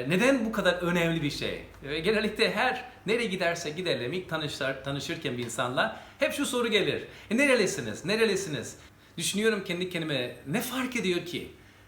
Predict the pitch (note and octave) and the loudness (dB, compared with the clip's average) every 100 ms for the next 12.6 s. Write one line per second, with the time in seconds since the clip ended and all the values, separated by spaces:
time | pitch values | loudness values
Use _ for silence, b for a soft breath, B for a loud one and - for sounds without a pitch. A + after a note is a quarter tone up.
0 | B D3 F#3 F3+ D#3+ D#3 D3 C#3 B2+ A#2 | B -4 0 0 -2 0 0 -2 -4 -6
1 | C#3 D3+ E3 A#3+ A3+ G#3+ F#3 F3 D#3 D#3+ | -8 -4 0 4 4 4 2 2 0 -2
2 | D#3+ C#3+ E3 G3+ - D#3 D3+ D3+ D3 F3+ | -2 0 0 0 -2 -2 -2 -2 -4 -2
3 | E3 C#3 D3 C3+ C3 C3+ C#3+ G#3+ F#3+ E2+ | -2 -2 -2 -2 -2 -2 -2 -2 -6 -10
4 | - - B B B E3 A3+ B3+ - G3 | -16 -20 B B B 0 0 0 -2 -4
5 | - - - - E3+ F3+ G#3+ B3 E3 E3 | -6 -16 -20 -8 -2 0 0 -2 -4 -4
6 | D3 F#2 - - B B C3 G#3 A3 F3+ | -4 -8 -10 -20 B B -2 0 0 -4
7 | - D#3 C#3+ C#3+ D#3+ D#3+ F#3 A3 A#3 F3 | -4 -4 -2 0 0 2 2 0 -4 -2
8 | E3 A#2+ C3+ - - B B B A#3 A3 | 2 2 2 -4 -14 B B B -2 0
9 | G#3 F3+ D3 B2+ B2 B2+ B2+ - - - | 0 0 -2 -2 -4 -6 -8 -18 -20 -16
10 | - C#3 D3 D3+ G#3 A3+ D#3 D#2 - - | -6 -2 0 0 0 -2 -4 -8 -14 -20
11 | - b b b - F3+ G3+ D#3 D#3+ C#3+ | -20 b b b -4 -2 0 -2 -4 -4
12 | C#3+ D#3 D3 G2 D#2+ | -2 -4 -6 -8 -10